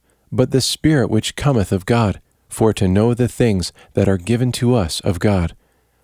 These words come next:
which things also we speak, not in the cunning words of man's wisdom,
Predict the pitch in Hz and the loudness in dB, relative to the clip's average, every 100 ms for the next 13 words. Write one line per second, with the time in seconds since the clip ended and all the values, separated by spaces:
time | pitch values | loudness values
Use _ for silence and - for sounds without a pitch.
0 | _ _ 135 135 - 151 139 139 147 - | _ _ 0 0 0 0 0 0 0 0
1 | 104 107 - 147 123 - _ _ _ _ | 0 -2 -2 0 0 -4 _ _ _ _
2 | _ - 120 147 170 143 - 147 139 107 | _ -2 2 2 2 0 0 0 2 2
3 | 113 127 101 92 92 95 135 131 95 95 | 2 0 -2 -4 0 2 2 0 0 -2
4 | - - 82 | -2 -6 -6